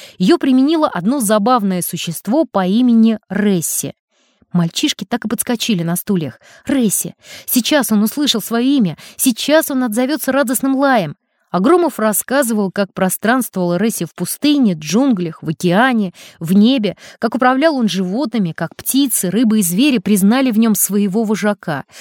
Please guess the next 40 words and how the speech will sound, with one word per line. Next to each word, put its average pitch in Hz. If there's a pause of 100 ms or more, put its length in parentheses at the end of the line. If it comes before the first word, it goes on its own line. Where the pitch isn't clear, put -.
(280)
Профессор 202
очень 202
просто 240
говорил 175
о 175
Ресси, 185 (320)
и 185
его 185
с -
улыбкой 208
слушала 214
вся -
планета. 196 (340)
Многие 220
зрители, 226
наверное, 208
поглядывали 202
на 190
своих 196
верных 202
собак, 196 (260)
сравнивали 233
их 185
с -
Ресси 226
и 175
пытались 254
представить, 214
какой 240
же 208
он. 165 (600)
Профессор 226
вспомнил, 269
как -
Ресси 226
охранял 202
животных 202
от 156
сонных 220
стрелков. 190